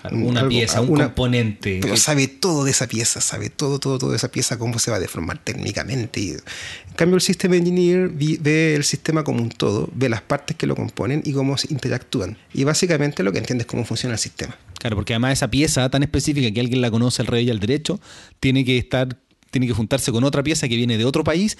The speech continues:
Speaker 1: que se va a poner en un telescopio que construyó otro equipo.
Speaker 2: Exacto. Y muchas veces esos dos actores no saben, no, no, no saben cómo comunicarse entre ellos. Entonces el sistema engineer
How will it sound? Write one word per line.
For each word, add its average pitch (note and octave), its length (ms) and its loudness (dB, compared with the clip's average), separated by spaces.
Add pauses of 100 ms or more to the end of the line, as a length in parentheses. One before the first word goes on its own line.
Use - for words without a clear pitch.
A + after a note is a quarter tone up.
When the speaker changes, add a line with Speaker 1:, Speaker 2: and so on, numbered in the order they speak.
(200)
Speaker 1:
que C3+ 100 -4
se B2 120 -2
va B2 80 2
a - 20 0
poner B2 200 2
en B2 120 2
un C3 100 2
telescopio C3 600 0
que B2+ 80 0
construyó A#2 580 0 (160)
otro E3+ 300 2
equipo. F3+ 500 -2 (400)
Speaker 2:
Exacto. - 440 -4 (280)
Y C3 80 0
muchas D#3+ 240 2
veces E3 240 2
esos D#3+ 160 0
dos E3+ 340 2
actores E3+ 340 0
no D#3+ 120 2
saben, D#3+ 320 2
no, D#3 100 2
no, D#3 160 2
no D3 180 2
saben D#3+ 220 2
cómo D#3 260 2
comunicarse C3+ 520 0
entre F#2+ 220 -4
ellos. E3+ 220 -2 (580)
Entonces - 200 -2
el C#3 60 0
sistema D3+ 340 2
engineer D3+ 300 2